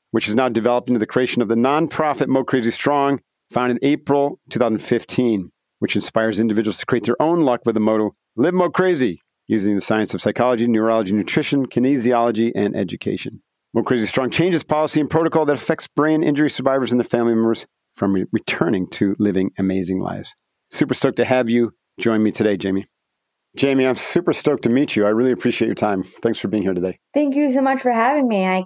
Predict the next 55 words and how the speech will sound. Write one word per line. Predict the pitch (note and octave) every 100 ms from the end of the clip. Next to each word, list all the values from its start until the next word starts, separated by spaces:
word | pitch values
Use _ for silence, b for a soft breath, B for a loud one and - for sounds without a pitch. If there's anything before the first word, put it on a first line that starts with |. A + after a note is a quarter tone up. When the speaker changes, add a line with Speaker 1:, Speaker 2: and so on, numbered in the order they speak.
| -
Speaker 2:
can't | G3+ F#3
wait | G#3 A3+
to | B3+
get | A#3+ - -
started | - G#3+ A#3+
talking. | A#3+ C#4+ F4+ F#3 - -
Speaker 1:
I | F#3+
have | A3 C3
a | B2
lot | A#2+ A#2+
of |
questions, | - A#2+ - G#2 F2
and | A2
we're | A2+
gonna | G#2+
get | G2 G#2+
into | G#2 G2
this, | F#2+
but | - G#2+
I |
first | - F3 -
have | A2+
to | A2
ask | G#2 G#2+ -
you, | G#2 F2+ _ _ -
Mo | G#2 A2+ D3+
Crazy, | - C3+ C3 F2 E2 - -
like, | A2+ A2 - - F#2
did | C3+ A2+
your | C3+ F3+ D#3+ A#2 _ _ - -
dad | C3 B2+ A#2+
just | A2+
adopt | A2 F2+ A2 -
that | B2+ A#2+
name | A#2 A#2+ B2+ B2+ B2+ C3+ - _ _
just | A#2+ A#2+ -
because | A2+ A#2
it | A2
was | G2+
cool, | - D3 F#3 E3
or | G#2 G2+
where | A#2+ E3
did |
that | A#2+ A#2+
come | A#2+ A2+
from? | F2+ F2 _ _ -
Speaker 2:
That's | C4
a | B3+
great | F#3+ A3+ F#3+
question. | A3 G3 - F#3 D#3 D#3+ _ _ -
My | G3+ G#3+
actual | G3 B3+ B3+ C#4+ B3+ F#3 -
birth | F#3+ B3 G#3+
last | G3 F3 F3+
name | F3 D#3 D3+